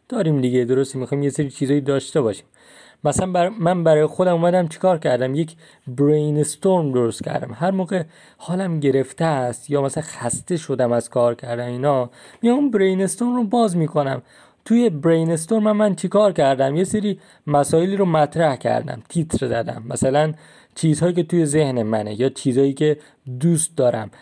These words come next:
چه جوری می‌خوام پول در بیارم، چه جوری می‌خوام کار پیدا بکنم، چه چیزهایی حال من رو خوب می‌کنه و اینکه می‌خوام چه شخصیتی داشته باشم،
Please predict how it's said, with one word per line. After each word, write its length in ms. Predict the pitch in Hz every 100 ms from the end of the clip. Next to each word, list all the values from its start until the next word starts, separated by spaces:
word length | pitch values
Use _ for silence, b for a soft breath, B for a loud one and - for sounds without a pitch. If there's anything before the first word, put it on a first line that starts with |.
| b
چه 140 | - 156
جوری 200 | 139 160
می‌خوام 340 | 151 151 143
پول 260 | - 180 190
در 180 | 196 180
بیارم، 400 | 180 180 180 160
چه 140 | 135
جوری 160 | 123 143
می‌خوام 400 | 135 131 120 117
کار 240 | - 180 180
پیدا 300 | 185 175 175
بکنم، 460 | 165 175 170 170 160 B B B -
چه 140 | 208
چیزهایی 500 | 196 175 160 170 175
حال 360 | 156 - 170 156
من 260 | 156 151
رو 100 | 139
خوب 320 | 131 - 214 208
می‌کنه 380 | 202 208 208
و 80 | 170
اینکه 460 | 160 175 175 190 185 B B 156
می‌خوام 280 | 147 190
چه 120 | 190 170
شخصیتی 840 | - 147 - - 151 170 165 151
داشته 340 | 127 120 -
باشم، 360 | 113 107 107